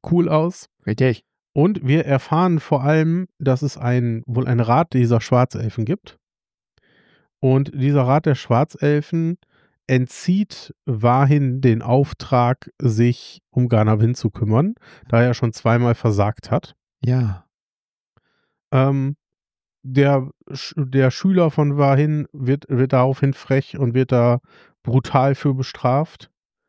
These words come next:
Speaker 1: Äh, man sieht ehrlich, man sieht nicht, ob er tot ist oder nicht, aber er wird schon brutal zu Boden geknüppelt.
Speaker 2: Ja, ein ordentlicher Tritt ins Gesicht, äh, sorgt dann doch dafür, dass er wieder schweigt.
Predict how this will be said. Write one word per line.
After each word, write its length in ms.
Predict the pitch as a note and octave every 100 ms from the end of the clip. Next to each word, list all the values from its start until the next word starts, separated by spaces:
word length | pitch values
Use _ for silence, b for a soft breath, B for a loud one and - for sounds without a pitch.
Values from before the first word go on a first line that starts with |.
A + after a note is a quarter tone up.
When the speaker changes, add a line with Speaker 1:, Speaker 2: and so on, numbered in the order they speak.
| _ _ _ -
Speaker 1:
Äh, 60 |
man 180 | A#2 C3
sieht 220 | C3+ F#3
ehrlich, 320 | D3+ D#3 D3+ - -
man 300 | A2+ B2+ F3
sieht 140 | E3+
nicht, 120 | F3+
ob 80 | E3+
er 120 | D#3+
tot 260 | - C3+ C3
ist 120 | -
oder 180 | G#2+ A2+
nicht, 180 | E3+ D#3
aber 160 | B2
er 60 | B2
wird 140 | C3 _
schon 180 | - C#3+
brutal 380 | C3+ B2 C3+ B2
zu 200 | - B2
Boden 300 | A2+ A#2 A2+
geknüppelt. 580 | G#2 - A2+ - C3+ - _ _ B B B
Speaker 2:
Ja, 260 | - F#3+ F#3+
ein 120 | F3
ordentlicher 520 | E3+ F#3 F#3 E3+ E3+ -
Tritt 300 | - E3 F3
ins 220 | E3 -
Gesicht, 540 | D#3 B2+ D#3+ C3 -
äh, 680 | D3 D3+ D3+ C3+ A#2 - D#3+
sorgt 340 | C3+ D3 C#3+
dann 200 | C#3 C3+
doch 160 | C3+ C3
dafür, 220 | A#2+ -
dass 140 | B2 A#2+
er 100 | A#2+
wieder 160 | A#2
schweigt. 800 | A2 - A#2 A2+ A#2 - - -